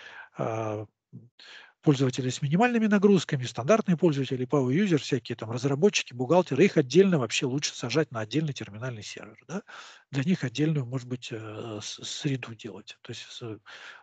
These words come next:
вот, соответственно, у вас может быть терминальная ферма с общими терминальными серверами,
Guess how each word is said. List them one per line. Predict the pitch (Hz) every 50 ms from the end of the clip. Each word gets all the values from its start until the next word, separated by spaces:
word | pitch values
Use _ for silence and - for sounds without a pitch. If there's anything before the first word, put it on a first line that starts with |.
| _ _
вот, | - - - _
соответственно, | - - - 147 127 - 160 147 - - 143
у | 143
вас | 131 - -
может | 147 135 123
быть | 123 135 - - - - - - - - - _ _ _ _
терминальная | - 160 139 143 151 151 160 143 143 139 139 131
ферма | - - 156 139 139 127 123
с | - -
общими | 240 240 - - 220 220 220 202 196 196 190 170
терминальными | - 180 165 170 170 180 170 165 160 160
серверами, | 156 - - 170 156 151 151 143 143 139 139 143 131